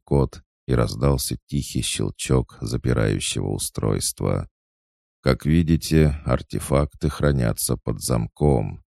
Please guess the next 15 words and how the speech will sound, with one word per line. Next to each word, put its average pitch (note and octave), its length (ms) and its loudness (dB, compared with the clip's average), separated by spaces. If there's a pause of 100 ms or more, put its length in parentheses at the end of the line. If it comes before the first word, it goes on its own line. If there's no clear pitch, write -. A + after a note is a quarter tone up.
(320)
Крышка A1+ 460 -4
откинулась. - 840 -6 (640)
Куратор C2+ 480 4
начал C2 400 0
выкладывать B1+ 800 -2
аккуратные B1+ 760 -2
стопочки - 680 -4
серых - 560 -4
конвертов, G1+ 880 -4 (180)
совсем C2 540 -2
тоненьких. - 800 -6 (400)
Я C2+ 200 4
насчитал C2+ 680 2
четыре - 680 -2
пачки A#1+ 640 -2